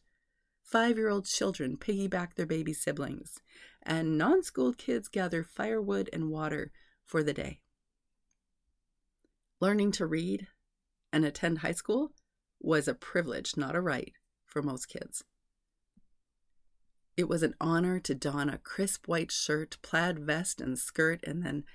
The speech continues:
head to school. We stopped at the only private school in the area. The principal eagerly welcomed us without appointment, serving us Fanta sodas.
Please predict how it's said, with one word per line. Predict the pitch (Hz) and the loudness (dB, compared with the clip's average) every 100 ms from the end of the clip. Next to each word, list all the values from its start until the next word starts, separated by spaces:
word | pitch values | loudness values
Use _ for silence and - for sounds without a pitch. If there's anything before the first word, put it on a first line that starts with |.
| - _ | -20 _
head | - 165 160 | -4 -2 0
to | 143 | -2
school. | - - 135 131 _ _ _ _ _ _ _ _ _ _ _ _ _ - | -2 -4 -12 -14 _ _ _ _ _ _ _ _ _ _ _ _ _ -2
We | 202 | 0
stopped | - 190 190 202 | 2 4 4 2
at | 180 | -2
the | - - | 0 2
only | 151 170 175 | 2 2 2
private | - - 160 147 135 | -2 -4 -2 -2 -4
school | - 147 135 - | -6 -4 -4 -2
in | 139 | -2
the | 135 143 | -2 -4
area. | 139 135 131 - - _ _ _ _ _ _ _ _ _ _ _ _ _ _ _ _ _ _ - | -4 -4 -6 -10 -16 _ _ _ _ _ _ _ _ _ _ _ _ _ _ _ _ _ _ -20
The | |
principal | - - 220 220 202 196 - | -8 0 0 2 0 0 0
eagerly | 190 196 202 208 190 185 | 2 2 2 0 2 0
welcomed | 156 143 - 147 | -2 -6 -8 -6
us | 151 - - | -6 -4 -6
without | 151 - 151 | -6 -2 -2
appointment, | 180 - 131 - 156 185 | -2 -4 -6 -2 -4 -4
serving | - - - 147 151 | -6 -4 0 2 0
us | 147 - | -2 -4
Fanta | 117 147 180 | -4 -2 -2
sodas. | - 143 135 170 226 240 - | 0 -2 -2 -2 -2 -4 -8